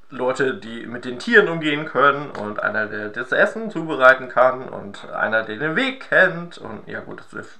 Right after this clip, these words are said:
sollte der Führer zum Glück auch können. Ja, einer, der die Sachen aufbauen kann, also ein paar mehr Leute. So.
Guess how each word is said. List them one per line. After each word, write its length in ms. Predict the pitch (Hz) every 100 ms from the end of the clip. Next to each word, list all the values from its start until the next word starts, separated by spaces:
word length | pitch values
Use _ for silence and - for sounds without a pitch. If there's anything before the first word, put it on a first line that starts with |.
| -
sollte 240 | 151 143
der 100 | 127
Führer 300 | 151 143 -
zum 140 | -
Glück 120 | 113 120
auch 260 | 160 -
können. 200 | 190 185 - - - - - - - - - - - - - - - -
Ja, 300 | 147 147 120
einer, 240 | 123 123
der 140 | 117
die 100 | 113
Sachen 260 | 127 165 -
aufbauen 380 | 147 - 131 131
kann, 100 | 120
also 120 | -
ein 60 | -
paar 200 | 135 131
mehr 160 | 120
Leute. 360 | 101 95 - - - -
So. 240 | - -